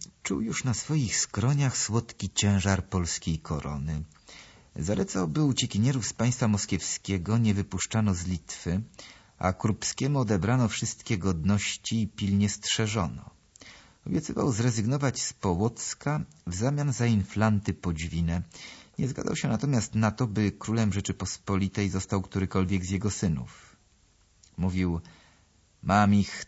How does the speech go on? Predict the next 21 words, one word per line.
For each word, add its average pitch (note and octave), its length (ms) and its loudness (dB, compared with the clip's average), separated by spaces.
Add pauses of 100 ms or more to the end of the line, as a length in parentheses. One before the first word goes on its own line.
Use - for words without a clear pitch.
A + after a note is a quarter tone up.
tylko G#2 480 2
dwóch, E2 680 0
jak E2 300 0
dwoje F#2+ 480 2
oczu G2 260 -2
w D2+ 100 -6
głowie. D2+ 500 -4 (680)
Oddać E3 500 0
któregokolwiek C#3 800 2
z F2 180 0
nich C3 260 2
oznacza A#2 480 2
dla A2 200 2
mnie A2 240 4
to G#2+ 180 -2
samo, A2 440 4
co G#2+ 220 -2
wyrwać G2+ 440 0
serce G2 500 -2
z - 140 -10
piersi". - 720 -10